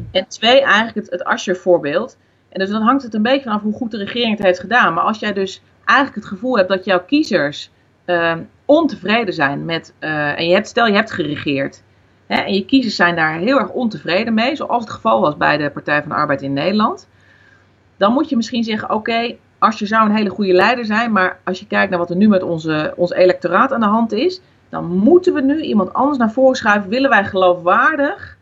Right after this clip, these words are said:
laten zien dat de Partij van de Arbeid ook voor iets anders staat?" En, ehm,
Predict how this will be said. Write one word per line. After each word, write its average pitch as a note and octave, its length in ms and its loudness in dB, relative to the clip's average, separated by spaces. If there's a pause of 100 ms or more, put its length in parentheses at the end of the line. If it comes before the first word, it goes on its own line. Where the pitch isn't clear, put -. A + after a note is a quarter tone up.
(440)
laten G3+ 360 0
zien C4 340 -6 (200)
dat G#3+ 140 -10
de A3 60 -16
Partij A3 400 -2
van G3+ 100 -6
de - 60 -6
Arbeid G3 300 -2
ook F#3 160 -2
voor G3 200 -8
iets D#3+ 220 -10
anders F3 320 -2
staat?" - 420 -14 (600)
En, F#3 300 2
ehm, E3+ 380 2